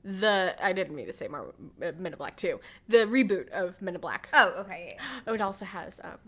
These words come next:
Speaker 1: Tessa Thompson in it. <gasps> My number one Marvel crush, I think, is Tessa Thompson. Can't wait to get to her.
Speaker 2: Mine's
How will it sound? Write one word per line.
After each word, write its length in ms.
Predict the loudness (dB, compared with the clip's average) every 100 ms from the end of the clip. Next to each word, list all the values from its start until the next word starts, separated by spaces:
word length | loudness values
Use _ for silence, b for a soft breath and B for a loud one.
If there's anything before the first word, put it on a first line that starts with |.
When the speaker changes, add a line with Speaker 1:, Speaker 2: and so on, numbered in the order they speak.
| -20 -14
Speaker 1:
Tessa 220 | -12 -12
Thompson 380 | -12 -10 -10 -10
in 100 | -10
it. 160 | -12 -14 -14
<gasps> 920 | -8 -6 -6 -6 _ -20 -20 -20 -16
My 380 | -10 -6 -4 -6 -10 -20 _ -16
number 300 | -6 -4 -4
one 320 | -4 -4 -4 -2
Marvel 260 | -2 -2
crush, 360 | -4 -2 -2 -2
I 100 | -6
think, 320 | -6 -8 -8
is 140 | -12 -10
Tessa 260 | -12 -10
Thompson. 520 | -10 -10 -10 -12 -14 -16 _ _ _ -20 -8
Can't 220 | -6 -6
wait 180 | -8 -10
to 80 |
get 180 | -12 -10 -8
to 80 |
her. 180 | 0 2
Speaker 2:
Mine's 140 | 2